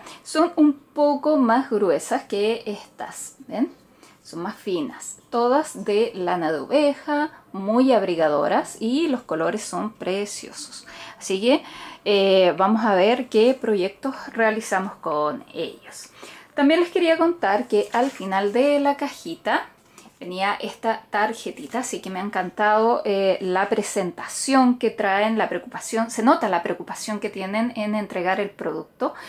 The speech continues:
en enviarlo, así que muy bien por eso, un siete, cien por ciento recomendable. Así que visiten su página web, síganlo en las redes sociales, en su Instagram. Así que, eh, prueben sus productos, cómprenlos,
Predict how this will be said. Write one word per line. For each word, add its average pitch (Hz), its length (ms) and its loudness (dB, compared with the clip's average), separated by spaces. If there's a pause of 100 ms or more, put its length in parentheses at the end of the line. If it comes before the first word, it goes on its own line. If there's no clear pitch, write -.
(140)
en 208 160 -4
enviarlo, 170 560 0
así 196 240 -6
que 226 300 -4 (140)
muy 214 400 0
bien 175 180 -2
por 165 180 -6
eso, 196 240 -6
un 220 100 -4
siete, 247 440 -6
cien 196 240 -8
por 185 120 -10
ciento 202 420 -10
recomendable. 185 880 -4 (280)
Así 262 240 -2
que 285 120 4
visiten 233 480 0
su 220 120 -8
página 165 360 -6
web, 339 320 4
síganlo 247 600 2
en 254 220 2
las 220 160 -4
redes 190 280 0
sociales, 240 640 -4
en 226 180 -2
su 160 160 -8
Instagram. 202 580 -2 (460)
Así 240 180 -4
que, 233 260 4 (120)
eh, 196 340 2
prueben 285 280 4
sus 277 140 -8
productos, 247 560 -2
cómprenlos, 233 960 -2